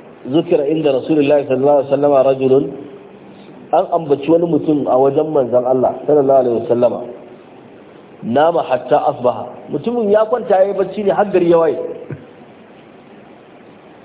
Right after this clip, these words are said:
Aka ce masa, "Gashi, gashi, gashi, wane." Qala, sai annabi ya ce, "Zaka rajulun," ai wannan mutumin da ya kwanta tun farkon dare har gari ya waye,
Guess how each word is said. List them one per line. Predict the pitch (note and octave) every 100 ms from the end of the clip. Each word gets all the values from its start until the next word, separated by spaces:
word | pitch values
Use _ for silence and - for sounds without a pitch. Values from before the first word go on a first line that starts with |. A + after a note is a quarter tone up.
| - - - - - - - -
Aka | G3 G3
ce | G#3
masa, | F#3+ F3+
"Gashi, | E3+ D#3+ G3
gashi, | F#3 D3+ E3
gashi, | D3 C3
wane." | C3+ C3 - - - - - - - - - - - - -
Qala, | D3 F3 F#3
sai | F3+
annabi | F#3+ F#3 E3+
ya | E3 -
ce, | D#3+ C#3+ D#3
"Zaka | E3+ F#3+ - D#3+
rajulun," | E3+ E3+ E3 D3 G#2+ - - - -
ai | F#3
wannan | A#3 G#3 F3 F#3+ G3
mutumin | E3+ E3 D#3 - - - - - - - - - F3
da | G#3
ya | E3
kwanta | - F3+ - D3+ C#3 -
tun | E3+ F3 E3
farkon | F3+ E3+ E3 E3
dare | E3 E3
har | D3+ E3+
gari | E3 D3 C#3+
ya | C#3+
waye, | C#3+ C3+